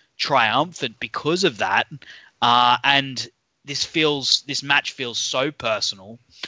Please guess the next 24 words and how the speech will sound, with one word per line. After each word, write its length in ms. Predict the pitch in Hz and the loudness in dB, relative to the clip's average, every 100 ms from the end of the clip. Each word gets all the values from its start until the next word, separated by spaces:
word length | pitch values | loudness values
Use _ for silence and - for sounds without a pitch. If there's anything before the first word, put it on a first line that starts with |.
| - - | -16 -10
because 220 | 135 135 | -6 0
of 80 | 123 | 2
everything 380 | 127 135 131 123 | 2 0 -4 -6
that's 180 | 117 | -6
built 300 | 110 123 123 | -6 -6 -4
up 160 | 120 117 | -4 -6
between 400 | - - 127 139 | -6 -2 0 2
these 260 | 135 120 - | 2 0 -2
two, 300 | - 107 110 - - - - | -4 -6 -10 -12 -20 -8 -2
and, 160 | 139 | 0
like, 220 | 131 127 - | 2 0 2
such 260 | 151 - | 0 -2
a 40 | 143 | -4
triumph 580 | - 135 135 139 123 | -2 0 2 2 0
for 100 | - | -6
Nakamura 600 | 123 110 - 113 110 107 107 | -6 -6 -6 -6 -4 -4 -4
because 360 | 113 127 117 127 _ _ - | -6 -4 -4 -6 _ _ -4
it's 160 | 131 - | 0 4
like 220 | 131 127 | 4 2
he 280 | - 147 151 | 0 2 2
has 140 | 135 | 2
finally 600 | - - 139 143 143 123 | -2 2 4 4 2 -2
managed 480 | 123 120 120 117 - | 0 0 0 -4 -6
to 140 | 113 | -8